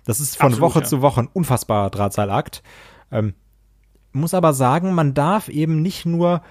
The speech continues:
Speaker 1: also wenn man immer nur sagt, wenn man jetzt sich das Hell in a Cell Match rausnimmt, sagt man, das war Kacke. Wenn man jetzt sich das ein Segment rausnimmt, sagt, das war Kacke.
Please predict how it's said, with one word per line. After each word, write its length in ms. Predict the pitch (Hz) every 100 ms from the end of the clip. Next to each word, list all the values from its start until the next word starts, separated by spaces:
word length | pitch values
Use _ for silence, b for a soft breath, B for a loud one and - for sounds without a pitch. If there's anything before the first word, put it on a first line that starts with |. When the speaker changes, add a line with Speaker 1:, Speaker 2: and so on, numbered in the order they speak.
| b b b _ _ _ _ -
Speaker 1:
also 180 | 135 135
wenn 140 | 165
man 100 | 165
immer 140 | 170 190
nur 80 |
sagt, 340 | 151 160 - - _
wenn 120 | 135 147
man 120 | 151
jetzt 260 | 151 - 147 143
sich 120 | 135
das 200 | 165 165
Hell 100 | 165
in 100 | 147
a 20 |
Cell 180 | 131 165
Match 180 | 147 107
rausnimmt, 380 | 110 110 110 104
sagt 180 | 120 120
man, 120 | 123 - 151 -
das 200 | 139 135
war 120 | 131
Kacke. 420 | - 135 104 90 B -
Wenn 100 | 127
man 120 | 139
jetzt 80 | 139
sich 160 | 139
das 180 | 160 151
ein 120 | 165
Segment 220 | 147 156
rausnimmt, 200 | 139 120
sagt, 180 | 127 123
das 100 | 135
war 120 | 139
Kacke. 360 | - 160 135